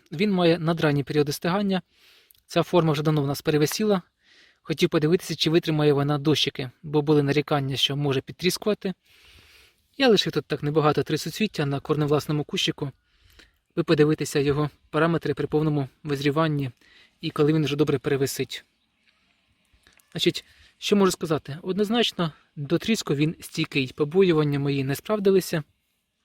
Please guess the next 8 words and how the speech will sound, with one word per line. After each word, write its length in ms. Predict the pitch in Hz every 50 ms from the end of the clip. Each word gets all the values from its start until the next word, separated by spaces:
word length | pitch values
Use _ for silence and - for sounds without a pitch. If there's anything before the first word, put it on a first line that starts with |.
| _ _ _ _ _ _ _ _ _ _ _ _ _ _ _ _ _ _ _ _ _ _ -
Ягода 420 | 160 147 175 180 160 160 151 151
в 40 | 143
нього 320 | 143 151 147 139 147 127 - _ _ _ _ _ _ _ _ _ _ _ _ _ _ _ -
дуже 400 | 156 143 156 170 160 143 151 151
довга, 440 | 135 170 180 196 170 170 180 170 - -
більше 400 | 160 156 151 151 165 180 - 175
чотирьох 340 | 156 - 151 - 170 156 -
сантиметрів. 720 | - 160 151 - - 156 165 170 - - 190 185 185 -